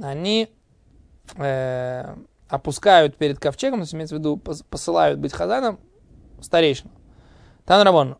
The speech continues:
«Омду бетфила, афальпиш еш шам зокин вехохам, эйн мойридим лифней атева, элу одум рогиль». Даже если там есть мудрец и, э, он старейшина, посылают обычного Адама,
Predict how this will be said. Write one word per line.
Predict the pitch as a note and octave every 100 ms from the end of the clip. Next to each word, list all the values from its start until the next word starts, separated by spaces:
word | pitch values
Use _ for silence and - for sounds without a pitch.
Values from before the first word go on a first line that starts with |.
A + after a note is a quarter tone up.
| -
«Омду | B3+ C#4
бетфила, | F#3+ E3 F3+ F3+ F#3+
афальпиш | G3 G#3+ B3+ G#3
еш | A3 G#3 E3+
шам | - E3+ D#3
зокин | D3+ A3 F3 D3+
вехохам, | C#3 A3 F#3+ D#3+
эйн | - B3
мойридим | G3 A3+ G3+
лифней | D#3+ C#3+ E3+ F3
атева, | C#3+ A3 A#3
элу | F3+ A3 G#3
одум | F3+ F#3+ F#3
рогиль». | D#3+ G3 E3+ C3+ - - - _ _ _ - _ - - - - - - - -
Даже | A3+ A3+
если | G#3
там | G3+
есть | F#3 F3
мудрец | F3 F3 F#3 G#3 E3 -
и, | - F#3+ F#3+ D3 C3 - - - - - - - -
э, | G3 C#3 C3+ C3 B2+ B2 B2 B2 C3+
он | D#3+ D3+
старейшина, | C#3+ - C3+ B2+ A#2+ D3 E3+ - - - - - - -
посылают | D#3 A3 C4 B3+
обычного | A3 G3 A#3+ - G#3 G3 F#3 F3 -
Адама, | D3+ D3+ E3 D3 C3+